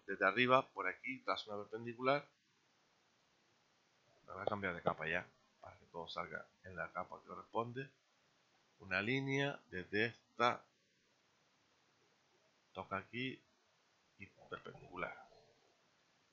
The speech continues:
Y lo mismo de aquí a aquí.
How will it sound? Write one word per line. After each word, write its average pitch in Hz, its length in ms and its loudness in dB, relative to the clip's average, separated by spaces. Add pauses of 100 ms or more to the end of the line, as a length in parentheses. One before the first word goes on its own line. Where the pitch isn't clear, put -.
(120)
Y 85 40 -18
lo 87 100 -6
mismo 113 360 0
de 95 80 2
aquí 123 420 -4 (3250)
a 92 80 0
aquí. - 200 -8